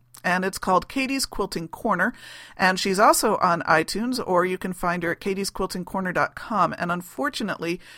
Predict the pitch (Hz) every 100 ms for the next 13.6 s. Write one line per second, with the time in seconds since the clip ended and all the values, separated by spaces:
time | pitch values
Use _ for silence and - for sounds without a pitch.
0 | - - 185 220 208 190 185 202 220 220
1 | 208 185 - - 190 185 196 196 180 170
2 | - 202 185 185 180 170 165 - - 170
3 | 160 170 - 202 190 208 185 180 175 165
4 | 175 175 170 160 185 208 175 160 - 175
5 | 160 160 196 254 - - - 208 196 185
6 | 185 180 - 226 240 - 240 214 202 202
7 | 202 180 175 175 220 262 233 202 185 180
8 | 175 170 - 175 170 165 156 156 - -
9 | - - - 165 - 190 180 - 156 -
10 | - 208 185 156 156 208 - 196 214 233
11 | 247 247 - 170 190 185 185 175 180 180
12 | - - 175 151 151 - 165 180 175 170
13 | 170 - 208 226 -